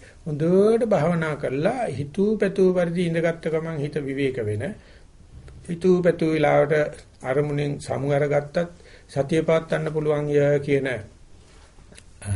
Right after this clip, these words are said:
තත්ත්බය ඇති වෙනකොට තමයි එයා උපදි විවේකයේ පිළිබඳව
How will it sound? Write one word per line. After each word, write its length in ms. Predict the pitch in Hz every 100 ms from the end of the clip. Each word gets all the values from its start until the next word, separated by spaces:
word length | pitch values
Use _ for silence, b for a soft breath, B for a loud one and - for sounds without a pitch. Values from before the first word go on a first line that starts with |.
| 98
තත්ත්බය 480 | 98 110 - 185 123 110 170 - - B B -
ඇති 260 | - - 196
වෙනකොට 400 | 196 170 165 156
තමයි 380 | 139 120 123 180 - -
එයා 200 | 143 131
උපදි 320 | 123 147 143
විවේකයේ 380 | 143 139 139 135
පිළිබඳව 500 | 139 127 131 131